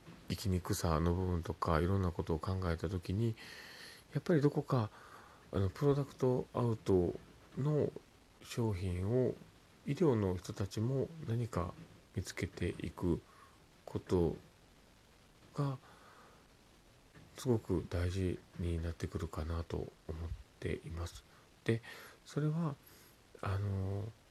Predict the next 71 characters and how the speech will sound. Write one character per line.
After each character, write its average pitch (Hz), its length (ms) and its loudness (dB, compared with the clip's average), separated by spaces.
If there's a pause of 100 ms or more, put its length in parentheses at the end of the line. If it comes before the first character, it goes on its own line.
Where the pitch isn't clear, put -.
(400)
例 180 80 0
え 165 40 0
ば 113 160 2
健 98 280 -2
康、 98 260 2
健 92 180 -2
康 92 180 2
増 101 180 4
進 85 280 -2
の 85 280 2
部 - 100 -6
分 92 240 0
で 82 120 0
も 80 260 -2 (680)
あ - 100 2
る 104 80 2
の 98 80 2
か - 140 -8
も 82 100 -4
し 80 120 -14
れ 82 120 -2
な 80 180 -2
い 78 60 -4
で 85 100 -8
す - 120 -10
け - 100 -4
ど、 85 220 0 (1200)
な 117 100 0
ん 117 40 -4
か、 87 300 -2 (1800)
な 117 100 0
ん - 20 -2
か 95 120 0
こ - 180 -2
う 90 40 2
ね、 104 120 2
自 95 160 2
分 98 180 2
が 104 180 0 (440)
新 101 320 0
し - 80 -10
く - 180 2
や 85 100 2
り 92 80 2
た 87 140 -2
い 85 60 0
も 85 180 -2
の 85 200 -4 (380)
だ - 80 -8
っ 85 60 -8
た 87 160 -4
り 90 100 0
ね、 127 160 0 (320)
な 120 60 0
ん 117 40 -4
か 95 200 8
制 - 180 2
限 147 140 2
的 156 180 2
に 170 80 2
は 104 80 4
あ 87 40 2
ん 92 60 2
ま 101 60 4
り 101 60 2
必 - 160 2
要 110 60 8
と 98 40 0
さ - 120 4
れ 95 40 6
て 95 60 0